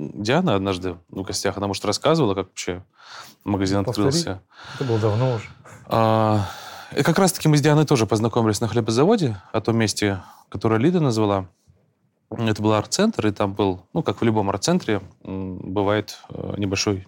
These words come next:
Speaker 1: книжный магазин. Там торговали книжками об искусстве, тоже с зарубежными журналами, много чем. И когда уже центр закрывался, э, мы всё это распродавали, дело. И на эту распродажу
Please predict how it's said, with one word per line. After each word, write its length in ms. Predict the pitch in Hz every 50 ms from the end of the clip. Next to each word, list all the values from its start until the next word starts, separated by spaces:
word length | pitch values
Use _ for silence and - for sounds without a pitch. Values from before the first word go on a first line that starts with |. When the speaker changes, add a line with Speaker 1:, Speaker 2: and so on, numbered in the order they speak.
| _ _ _
Speaker 1:
книжный 460 | - - 104 101 98 98 95 90 90 90
магазин. 380 | 101 104 92 104 92 90 87 - _ _ _ _ _ _ _ _ _ _ _ _ _ _ _ _ _ _ - - 110 104
Там 160 | - 104 101
торговали 300 | 90 104 101 98 101 98
книжками 380 | 95 - - 98 - - 98 95
об 100 | 95 95
искусстве, 460 | 101 - - 220 208 - - 123 107 - _ _
тоже 200 | - 95 - - _ _
с 80 | - -
зарубежными 360 | - 104 98 104 98 101 104 101
журналами, 540 | 95 98 104 120 151 170 160 120 104 92 - _ - - - - - - - _ - -
много 280 | 98 104 101 98 98
чем. 220 | 92 - - - - _ _ - - - - - - - - - _
И 760 | - - 104 107 107 107 110 110 110 110 110 110 113 110 107 - - - - -
когда 680 | - 110 113 113 117 113 113 113 110 110 104 98 95 - _
уже 200 | - 110 107 110
центр 260 | - - 110 107 104
закрывался, 680 | 104 101 - 131 147 202 247 254 - - - 101 95 98 98 - _ _ -
э, 280 | 101 101 101 101 98
мы 200 | 101 107 110 110 104
всё 160 | - - 110
это 100 | 101 107
распродавали, 600 | 101 - - - 110 110 135 196 226 208 151 143 - _ _
дело. 440 | - 117 113 117 110 107 104 104 - _ _ _ - - - - - - - _ -
И 320 | - - 110 110 107 104
на 500 | 101 107 107 107 104 104 101 101 95 104 -
эту 160 | - 107 -
распродажу 600 | 107 104 - - - 107 104 135 170 175 170 151